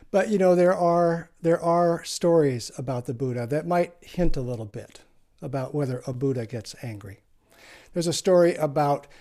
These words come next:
one time when the rains retreat was starting and a big, huge group of monks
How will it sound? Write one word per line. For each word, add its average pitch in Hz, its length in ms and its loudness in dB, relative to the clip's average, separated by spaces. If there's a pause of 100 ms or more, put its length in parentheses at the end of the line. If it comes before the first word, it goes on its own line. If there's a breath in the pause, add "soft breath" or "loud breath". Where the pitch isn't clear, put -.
(220 soft breath)
one 170 320 -2
time 160 360 0
when 151 200 2
the 139 240 -2
rains 160 400 2
retreat 147 380 -6
was 131 120 -6
starting 139 560 -4 (440 soft breath)
and 147 500 -2
a 143 120 -6
big, 214 460 2
huge 180 480 -2
group 165 260 0
of 143 240 -4
monks 147 540 -2